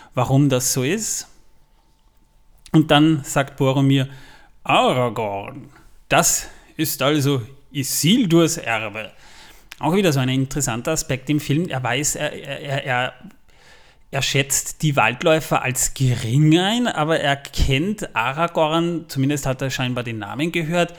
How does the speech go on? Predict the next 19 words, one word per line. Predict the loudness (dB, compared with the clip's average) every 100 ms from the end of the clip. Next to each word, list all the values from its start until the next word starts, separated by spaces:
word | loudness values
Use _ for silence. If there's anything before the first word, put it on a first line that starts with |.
| -20 -16 -4
als | -2 0 -2
Isildurs | -4 -2 0 2 0 2 0 0
Erben | -4 -4 -2 0 -2
an. | -2 -6 -10 -12 -18 -20 -6
Also | -2
das | 0
spricht | -2 0 0 0
schon | -2 -2
charakterlich | 2 2 2 0 0 0 -2 -4
sehr | -2 -2
viel | -2 -2 -2 -2 -4 -10 -20 -20 -20 _
dafür, | -8 -6 -2 -2 -2 -12 -20 -20 -20 -20 -8
dass | -4 -4 -6 -14 -20 -6
Boromir | -2 2 4 4
sich | 2 -2 -4
eigentlich | -2 -2 -2 -4
ziemlich | -2 0 0 -2
bedroht | -4 -2 -4 -4
fühlt. | -6 -4 -2 -2 -6 -12